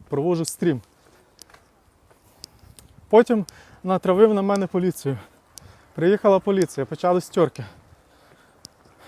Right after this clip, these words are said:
Дід, ну як він, він щось погано вибачався, я кажу: "Дід, давай так, якщо ти не правий, ти вибачаєшся на камеру публічно".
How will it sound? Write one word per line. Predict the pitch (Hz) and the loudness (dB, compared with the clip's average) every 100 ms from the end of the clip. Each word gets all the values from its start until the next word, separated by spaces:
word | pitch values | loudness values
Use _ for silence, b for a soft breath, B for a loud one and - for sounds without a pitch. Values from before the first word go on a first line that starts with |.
| B B B B | B B B B
Дід, | - 240 160 208 240 - - - - b b | -20 -14 0 2 2 -4 -20 -20 -20 b b
ну | 311 | 0
як | 247 175 | 4 4
він, | 170 165 160 | 2 -4 -6
він | 202 | -6
щось | - 185 | -6 -4
погано | 190 185 175 | 0 0 2
вибачався, | 175 170 - 208 - | 0 -2 0 -2 0
я | 160 | -4
кажу: | 170 170 135 131 B B B | 0 0 0 -6 B B B
"Дід, | 190 160 | 0 2
давай | 170 208 | 4 2
так, | 185 131 | 2 -4
якщо | 156 - 220 196 | -6 -4 -2 -2
ти | - 185 | -2 -4
не | 175 | -2
правий, | 190 226 277 | 0 0 -2
ти | 190 | -2
вибачаєшся | 180 175 - 196 165 - | 0 0 0 0 0 -6
на | 175 | -6
камеру | 202 202 175 | -4 -2 -4
публічно". | 151 123 147 - | -6 -4 -4 -4